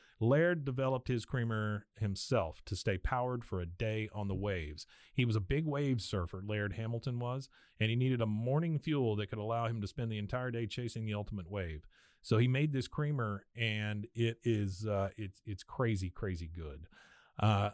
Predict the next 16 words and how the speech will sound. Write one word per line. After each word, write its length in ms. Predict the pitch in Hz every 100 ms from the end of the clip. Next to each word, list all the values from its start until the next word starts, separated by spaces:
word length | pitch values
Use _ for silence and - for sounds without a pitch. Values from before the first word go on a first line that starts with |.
| 131
Laird 380 | 135 170 165
sources 400 | - 160 143 120
high-quality 580 | 104 147 147 156 147 135
plant-based 560 | 113 139 139 123 135 127
ingredients 400 | 110 123 123 110
globally 480 | 120 117 135 143 131
and 140 | 104
puts 160 | 127 98
an 80 | 104
emphasis 400 | 123 123 123 110
on 160 | 101
U 240 | 98 127 123
S 80 |
sources 460 | - 127 117 135 -
whenever 240 | 101 98
possible. 500 | 90 110 127 151 185